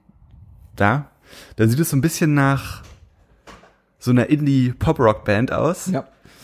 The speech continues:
Speaker 1: Und dann macht man das so an und dann hört sich das auch erstmal voll so nach so einer Indie-Pop-Rock-Band an.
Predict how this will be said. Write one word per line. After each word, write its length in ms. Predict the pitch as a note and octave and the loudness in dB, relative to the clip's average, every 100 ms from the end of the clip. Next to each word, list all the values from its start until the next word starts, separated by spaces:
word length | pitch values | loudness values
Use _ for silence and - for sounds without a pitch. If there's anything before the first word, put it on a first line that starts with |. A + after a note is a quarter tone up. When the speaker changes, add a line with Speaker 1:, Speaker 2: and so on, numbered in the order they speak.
| - _ _ _ | -20 _ _ _
Speaker 1:
Und 120 | A#2+ | 0
dann 380 | B2 B2 B2 A#2 | 2 4 2 0
macht 220 | C3 C#3+ E3 | -2 -2 -2
man 80 | |
das 120 | C3+ - | -2 -4
so 100 | - | -2
an 320 | B2 G#3 A3+ | 2 2 2
und 180 | A#2 A#2+ | 0 0
dann 180 | A#2 | 2
hört 140 | B2 D3 | 2 -2
sich 80 | C3 | -6
das 140 | B2+ | -4
auch 100 | A#2 | -2
erstmal 260 | A#2+ B2+ A#2 | 0 0 -2
voll 220 | - C#3+ | 2 4
so 80 | C3 | 4
nach 160 | B2 | 2
so 80 | B2+ | 2
einer 120 | A#2+ | -2
Indie-Pop-Rock-Band 920 | A#2 C3 - C#3+ - A#2 - G#2 G#2+ - | 2 0 2 -2 2 0 2 -2 -2 0
an. 260 | A2 F#3+ | 0 0